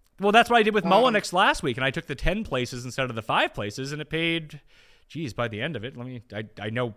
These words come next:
Speaker 1: what, how much I got back, but let's see here. It was two hundred twenty-five divided by seven. It paid thirty-two to one on his top ten, which is much better than what his top ten odds were anyway, by more than double.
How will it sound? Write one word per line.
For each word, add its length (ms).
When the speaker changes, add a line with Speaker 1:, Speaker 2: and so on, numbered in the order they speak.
Speaker 1:
what, 140
how 120
much 140
I 80
got 240
back, 500
but 380
let's 180
see 220
here. 140
It 20
was 100
two 160
hundred 320
twenty-five 680
divided 380
by 160
seven. 320
It 60
paid 200
thirty-two 460
to 80
one 340
on 140
his 120
top 260
ten, 320
which 120
is 120
much 180
better 220
than 100
what 100
his 100
top 200
ten 160
odds 240
were 180
anyway, 460
by 220
more 180
than 180
double. 440